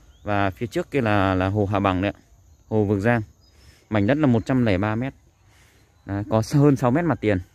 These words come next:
Lô góc. Cực kỳ đẹp. Giá cạnh tranh nhất khu vực. Đấy, khu vực này kỳ, cực kỳ hot. Đây là hồ, cái hồ này rất là lớn, có thể là lớn nhất của Hà Bằng.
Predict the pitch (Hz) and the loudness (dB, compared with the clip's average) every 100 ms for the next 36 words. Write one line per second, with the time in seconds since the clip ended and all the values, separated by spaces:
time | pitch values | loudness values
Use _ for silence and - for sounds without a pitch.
0 | _ _ 131 139 127 - - - - _ | _ _ 2 2 2 -4 -10 -20 -20 _
1 | _ _ _ - 160 - 135 120 - _ | _ _ _ -6 -4 0 0 0 -4 _
2 | - - - 113 120 - 101 131 143 147 | -20 -20 -12 -6 -6 -2 -4 0 2 2
3 | - 139 113 101 - - _ - _ _ | 0 -4 -4 -6 -14 -20 _ -20 _ _
4 | _ _ _ - 92 98 - _ _ - | _ _ _ -8 -6 -6 -8 _ _ -4
5 | 117 113 104 90 117 104 120 117 110 139 | 0 2 0 0 -4 -2 -2 -2 -2 -4
6 | - - - - _ _ _ 123 117 110 | -6 -14 -20 -20 _ _ _ -2 0 2
7 | 110 107 98 117 123 107 104 104 107 104 | 2 0 -2 0 2 2 2 0 0 0
8 | 151 113 107 120 151 123 98 104 120 175 | 0 2 2 2 0 0 2 4 4 4
9 | 226 120 110 110 101 | 0 -4 -2 -2 -2